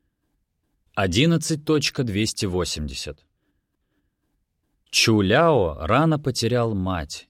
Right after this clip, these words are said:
и служил новой матери с величайшей почтительностью. Матушка страдала от чирьев,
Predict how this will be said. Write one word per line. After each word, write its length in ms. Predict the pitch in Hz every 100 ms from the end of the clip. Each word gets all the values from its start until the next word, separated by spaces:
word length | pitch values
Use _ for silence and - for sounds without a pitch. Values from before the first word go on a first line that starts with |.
| -
и 80 |
служил 640 | 92 - 85 78 120 147 131
новой 380 | 113 113 90
матери 600 | 80 101 131 - 123 117 107
с 140 | -
величайшей 720 | 143 147 110 - 98 110 -
почтительностью. 1160 | 110 104 - - 120 110 80 80 73 - 73 71 _ _ _ _ _ _ _ _ _ _ -
Матушка 540 | 107 175 190 175 170
страдала 640 | 156 139 127 113 139 135
от 280 | 131 127 -
чирьев, 680 | - - 110 95 85 78 -